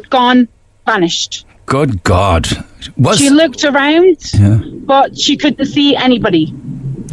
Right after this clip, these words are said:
Speaker 2: Did anybody see anything? I mean, it must have been reasonably
Speaker 1: Well, she
Speaker 2: busy.
Speaker 1: went, she went to the security guards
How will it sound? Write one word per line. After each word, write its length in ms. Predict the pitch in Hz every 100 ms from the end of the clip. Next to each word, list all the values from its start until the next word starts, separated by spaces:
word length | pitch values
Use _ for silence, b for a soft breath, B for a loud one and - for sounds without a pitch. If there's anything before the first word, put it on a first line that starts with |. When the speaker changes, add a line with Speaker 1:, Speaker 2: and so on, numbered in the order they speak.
| 143
Speaker 2:
Did 220 | 147 131
anybody 540 | 131 214 240 143 85 76
see 220 | - 95
anything? 420 | 90 78 90 80
I 20 |
mean, 220 | 98 120 120
it 100 | 120
must 240 | 147 -
have 120 | 123
been 200 | 95 90
reasonably 480 | 98 107 269 285 -
Speaker 1:
Well, 60 | -
she 100 | 311
Speaker 2:
busy. 160 | 311
Speaker 1:
went, 360 | 339 370 - - _ -
she 240 | - 311
went 360 | 302 330 370 -
to 80 | 320
the 120 | 320
security 680 | - 254 311 320 330 311 262
guards 460 | 254 226 226 -